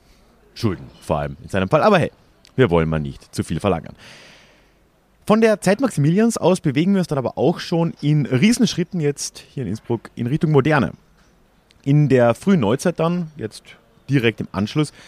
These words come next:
blieb Tirol erstmals noch als Herzogtum auch erhalten und damit relativ gesehen unabhängig von Wien. Aber dann im Zuge des achtzehnten Jahrhunderts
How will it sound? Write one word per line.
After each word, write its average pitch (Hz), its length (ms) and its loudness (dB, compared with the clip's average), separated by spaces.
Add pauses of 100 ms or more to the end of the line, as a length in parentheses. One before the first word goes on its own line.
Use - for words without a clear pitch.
(220)
blieb 214 180 4
Tirol 156 440 4
erstmals 143 580 0
noch 117 220 -4
als 98 240 -2
Herzogtum 104 720 -4
auch - 160 -10
erhalten 85 440 -4
und 107 200 -2
damit 110 420 0
relativ 95 1000 2
gesehen 90 340 -6
unabhängig 101 520 -2
von 87 200 -4
Wien. 165 240 -2 (720)
Aber 165 200 4
dann 139 160 2
im 123 200 -4
Zuge 113 260 -2
des 87 140 -2
achtzehnten 85 440 -8
Jahrhunderts 85 560 -2